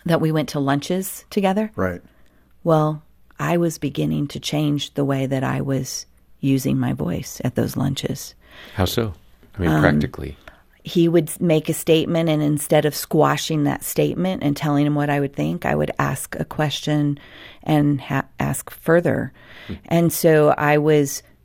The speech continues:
Speaker 1: drawing him out. I was using reflective listening. "So what I hear you saying is this."
Speaker 2: Did you know to do that? Was that formulaic, or was it coming naturally?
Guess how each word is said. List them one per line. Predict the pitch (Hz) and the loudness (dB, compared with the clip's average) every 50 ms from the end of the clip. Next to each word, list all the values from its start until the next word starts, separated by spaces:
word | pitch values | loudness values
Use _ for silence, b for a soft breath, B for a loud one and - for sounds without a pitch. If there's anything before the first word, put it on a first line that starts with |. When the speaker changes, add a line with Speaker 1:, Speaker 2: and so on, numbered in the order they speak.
| _ - | _ -8
Speaker 1:
drawing | - 143 147 151 143 151 156 156 151 156 147 | 0 2 4 6 6 6 4 4 2 0 0
him | 139 156 156 147 151 | 0 0 0 2 2
out. | 143 139 139 147 170 196 220 - - - - - b b b b b b b b _ - | 2 2 2 2 0 0 -2 -4 -8 -16 -18 -20 b b b b b b b b _ 2
I | 165 165 160 | 4 6 6
was | 156 156 147 147 | 6 4 4 2
using | 151 151 147 151 151 147 | 0 0 0 2 2 2
reflective | 143 139 - - - - 127 - - - 170 165 - | 2 0 0 0 -2 -2 -2 -2 -2 -2 -2 0 0
listening. | 170 175 170 - - 190 190 196 202 214 214 202 - - - _ _ _ _ - | 0 -2 0 -2 -2 0 0 2 2 0 -2 -4 -6 -14 -20 _ _ _ _ -10
"So | - - 156 | -4 -2 0
what | 151 156 151 | 2 2 2
I | 156 | 2
hear | 151 139 165 160 | 0 0 0 0
you | 160 160 160 | 0 0 -2
saying | - - 156 147 147 147 147 147 147 | -4 -4 -2 -2 0 0 0 0 0
is | - - 143 143 143 143 139 139 - - _ _ _ _ - - - _ _ _ _ _ - - | 0 0 0 2 2 0 -2 -4 -6 -12 _ _ _ _ -20 -20 -20 _ _ _ _ _ -8 -4
this." | - - - - - - - - - B B B B B B B B B | -2 -2 -2 -2 -6 -10 -12 -14 -16 B B B B B B B B B
Speaker 2:
Did | - 131 123 110 | 0 0 2 4
you | 123 135 131 | 4 4 4
know | 127 120 117 113 127 147 | 4 4 4 6 6 4
to | 170 | 4
do | 175 160 202 196 190 | 4 4 2 4 4
that? | 196 175 175 185 - 123 | 4 4 4 2 0 0
Was | 110 110 101 | 0 0 2
that | 117 113 101 92 - - - - - | 4 4 4 2 0 -6 -20 -20 -8
formulaic, | - - 135 131 127 120 101 95 92 95 98 104 110 127 - - - | 0 4 4 6 6 6 4 4 4 4 4 4 4 2 0 -2 -2
or | 90 95 95 | 0 2 2
was | 95 92 90 | 2 2 0
it | 95 - - | -2 -4 -4
coming | - 113 110 104 92 90 | -4 -2 -2 0 0 0
naturally? | 82 80 85 92 95 - - - 73 - - - - | 0 0 0 -2 -2 -2 -4 -4 -4 -4 -4 -6 -8